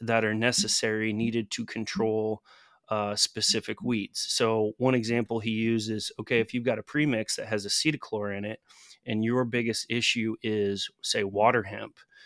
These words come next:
uh, the other two chemicals in that premix, other than acetochlor, aren't really gonna do much for water hemp. And then with that, check the rate of how much acetochlor is in that premix. And kinda what he just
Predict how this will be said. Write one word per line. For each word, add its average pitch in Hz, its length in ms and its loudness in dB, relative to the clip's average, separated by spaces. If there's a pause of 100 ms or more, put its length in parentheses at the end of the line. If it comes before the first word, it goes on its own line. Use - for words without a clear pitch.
(280)
uh, 101 420 0 (400)
the 113 180 -2
other 127 340 4
two 143 280 0
chemicals 113 640 0
in 113 140 0
that 104 180 -2
premix, 120 540 -2
other 113 160 2
than 110 180 0
acetochlor, 110 720 -2
aren't 131 200 2
really 123 200 0
gonna 113 180 0
do 113 160 -2
much 110 260 -2
for 110 120 -6
water 101 300 0
hemp. 95 320 -10 (580)
And 113 180 2
then 113 380 4 (680)
with 165 320 4
that, 110 240 0
check 180 340 2
the 117 140 0
rate 113 600 2
of 110 200 2
how 123 260 2
much 120 320 2
acetochlor 110 800 -2
is 113 180 -4
in 117 180 2
that 104 240 -4
premix. 101 720 -2 (420)
And 104 160 -6
kinda 131 240 2
what 123 180 2
he 120 140 -2
just 104 240 -8